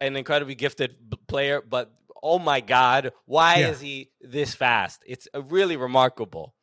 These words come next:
Speaker 2: He has, he has a gear. It's like the first time you see, like, a, like, an electric vehicle accelerate, you're like, "Oh, there's," you hit the, you hit the pedal and it's gone. You know what I mean?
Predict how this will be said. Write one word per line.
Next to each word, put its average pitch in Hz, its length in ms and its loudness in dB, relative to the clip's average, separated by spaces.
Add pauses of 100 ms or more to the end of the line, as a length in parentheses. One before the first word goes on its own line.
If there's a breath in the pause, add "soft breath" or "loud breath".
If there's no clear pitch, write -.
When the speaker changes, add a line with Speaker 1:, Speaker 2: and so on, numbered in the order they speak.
(140)
Speaker 2:
He 180 140 -2
has, 190 380 -2
he 175 220 -4
has 220 260 -2
a 196 60 -2
gear. 127 680 -6 (340)
It's 160 160 -4
like 226 140 -4
the 214 100 -6
first 196 280 -4
time 190 180 0
you 156 100 -4
see, 175 260 -6
like, 147 220 -4
a, 120 420 -4 (380)
like, 143 180 -2
an 151 100 -2
electric 143 420 -6
vehicle 135 580 -4
accelerate, 151 640 -4
you're 151 100 -4
like, 143 240 -6
"Oh, 160 160 -2
there's," 147 380 -6 (840)
you 165 180 2
hit 185 160 2
the, 151 220 0
you 170 160 2
hit 202 160 4
the 180 80 -2
pedal 196 260 2
and 165 100 -2
it's 123 160 -4
gone. 147 460 -2 (100)
You 165 140 -2
know 175 120 0
what 185 100 0
I - 40 2
mean? 208 200 -2